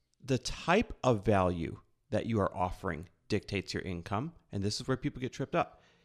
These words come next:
It just dictates the more people that you offer value to dictates your income.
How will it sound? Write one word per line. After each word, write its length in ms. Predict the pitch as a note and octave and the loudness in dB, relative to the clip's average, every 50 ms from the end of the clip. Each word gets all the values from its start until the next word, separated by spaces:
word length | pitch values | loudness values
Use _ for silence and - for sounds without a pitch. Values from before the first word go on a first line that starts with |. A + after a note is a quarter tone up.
| _ _ - | _ _ -2
It 120 | F#3 F3+ | 0 2
just 300 | - F3 D3+ B2 - - | 4 4 2 2 2 -2
dictates 560 | - C#3+ C#3+ D3 - C3+ B2 B2 - - - - - _ _ _ _ _ _ _ - | -2 -2 -2 0 0 0 0 0 0 -2 -10 -10 -12 _ _ _ _ _ _ _ 0
the 140 | - C#3+ B2 | 2 4 4
more 460 | B2 C3 C#3 D3+ D#3+ E3 F3 F3+ F#3 | 4 4 4 6 6 8 8 6 6
people 640 | F3+ - - G#3 G#3 - - B2 G2 E2 E2+ G2+ - _ _ - | 4 0 -4 -2 -2 -2 2 2 2 2 2 -2 -6 _ _ -2
that 120 | - - | -2 0
you 220 | - A#2+ A#2+ - - - | 0 0 -2 -2 -2 0
offer 380 | G2+ A#2 A#2 - - A#2 G#2+ | 2 2 2 2 2 0 0
value 720 | G2+ G2 G2 G2+ A#2+ C#3 E3+ G#3 A3+ A#3 G#3+ D#3 B2+ A2+ G2 | 0 -2 -4 0 2 4 4 4 4 2 2 2 2 2 2
to 460 | - - - - F#2 C#2+ G1+ - - _ _ _ _ _ _ _ _ _ _ _ _ _ _ - | 0 -4 -4 -4 -2 -4 -4 -6 -12 _ _ _ _ _ _ _ _ _ _ _ _ _ _ 0
dictates 440 | A#2+ A2+ - - G#2+ G2 - - | 0 0 0 0 -4 -4 -2 -2
your 100 | - D2 | -6 -4
income. 400 | E2 F2+ E2+ - - D#2+ C2 - | -4 -6 -6 -4 -4 -4 -6 -6